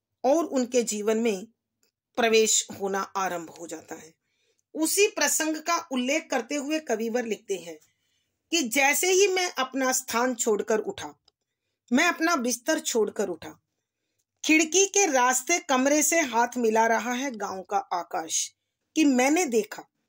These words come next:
खिड़की के रास्ते से गांव के आकाश ने मेरे कमरे में प्रवेश कर लिया है।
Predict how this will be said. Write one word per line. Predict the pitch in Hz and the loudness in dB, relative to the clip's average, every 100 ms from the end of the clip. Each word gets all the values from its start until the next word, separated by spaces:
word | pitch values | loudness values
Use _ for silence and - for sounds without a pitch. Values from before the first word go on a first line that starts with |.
| _ _ _ _ _ _ _ - | _ _ _ _ _ _ _ 0
खिड़की | 302 320 370 415 | 2 4 2 2
के | 403 | 2
रास्ते | 320 247 262 - 330 | 2 4 2 2 0
से | 320 359 | 2 0
गांव | 240 240 240 294 | 0 0 2 0
के | 320 349 | 0 -2
आकाश | 349 - 233 233 240 247 - | -2 2 2 2 0 2 2
ने | 285 277 | 2 2
मेरे | 220 247 247 | 2 2 2
कमरे | 240 220 226 240 | 0 0 2 0
में | 277 | -2
प्रवेश | - 208 196 180 | -4 2 2 2
कर | - 185 160 | -2 -6 -6
लिया | 165 165 | -8 -8
है। | 156 156 | -14 -20